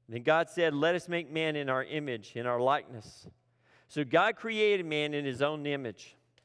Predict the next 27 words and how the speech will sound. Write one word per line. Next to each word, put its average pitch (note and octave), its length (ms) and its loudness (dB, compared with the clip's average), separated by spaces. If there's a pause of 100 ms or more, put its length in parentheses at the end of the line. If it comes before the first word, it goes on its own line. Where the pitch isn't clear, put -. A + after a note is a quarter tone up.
(280)
In C3+ 100 -2
the E3 160 2
image G3+ 220 -2
of G#3+ 100 0
God, G3+ 260 4
he F#3+ 120 -4
created F3+ 500 2
him, E3+ 240 -6
male F#3 320 4
and F3+ 100 -6
female, D#3+ 540 0 (240)
he F#3 180 0
created E3 720 0 (260)
them. A2+ 580 -2
With D#3 320 4
the C#4+ 100 0
word, E3+ 680 2
God G3 520 4
brought A3+ 360 4 (240)
forth G3+ 440 4 (280)
children E3+ 960 2 (180)
made F#3+ 560 2
in G3+ 460 0
his G3+ 600 0 (140)
image. F3 580 -2 (140)
He F#3+ 200 0
spoke B3+ 560 2